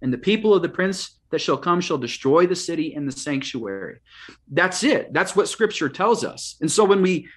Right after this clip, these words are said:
when we look at the fulfillment of these things, was Christ crucified after the sixty-ninth week?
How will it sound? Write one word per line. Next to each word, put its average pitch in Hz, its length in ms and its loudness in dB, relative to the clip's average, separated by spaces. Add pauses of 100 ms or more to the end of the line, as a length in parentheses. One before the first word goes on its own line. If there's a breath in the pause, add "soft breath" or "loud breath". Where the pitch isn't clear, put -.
(120)
when 185 160 2
we 175 120 6
look 170 380 4
at 143 380 -2
the 135 80 -2
fulfillment 185 600 0
of 117 140 -4
these 117 220 -8
things, 143 360 -4
was 131 460 0
Christ 135 540 -2
crucified 127 720 0
after 131 340 -4
the 135 120 -8
sixty-ninth 139 640 -4
week? 127 320 -4